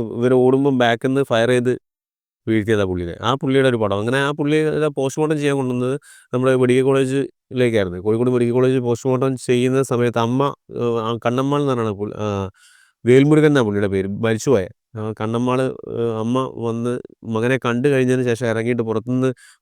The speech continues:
പുറത്തെത്തി ഇരുന്ന് കരയുമ്പോൾ ഉള്ള ഒരു ചിത്രം ഉണ്ടായിരുന്നു. ഒരു കുലക്കയറുമായി ഒരു കയറ് അവിടെ ഇങ്ങനെ ഉണ്ടായിരുന്നു. എന്തോ ഭാഗ്യത്തിന് എനിക്കത് ആ ഫ്രെയിം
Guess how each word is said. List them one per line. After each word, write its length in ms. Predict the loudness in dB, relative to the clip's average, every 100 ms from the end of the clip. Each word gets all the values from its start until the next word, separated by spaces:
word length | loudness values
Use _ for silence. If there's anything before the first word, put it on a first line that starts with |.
| 0
പുറത്തെത്തി 440 | 0 2 0 2
ഇരുന്ന് 280 | 2 2 2
കരയുമ്പോൾ 500 | 2 2 2 0 0 0
ഉള്ള 160 | 2 2
ഒരു 140 | 2
ചിത്രം 260 | -2 -4 -6
ഉണ്ടായിരുന്നു. 340 | -6 -8 -12 -12 -4
ഒരു 160 | -4 -4 -10 -20 _ _ -16 -2 2
കുലക്കയറുമായി 640 | 4 4 4 4 4 4
ഒരു 160 | 4 2
കയറ് 300 | 2 2 2 2
അവിടെ 180 | 0 0
ഇങ്ങനെ 200 | -2 -4 -8 _ _ _ _ -4
ഉണ്ടായിരുന്നു. 420 | 2 2 2 -6 _ _ _
എന്തോ 160 | -6 -4
ഭാഗ്യത്തിന് 360 | 0 0 0 0
എനിക്കത് 300 | 0 0 2
ആ 80 | 2
ഫ്രെയിം 240 | 0 -2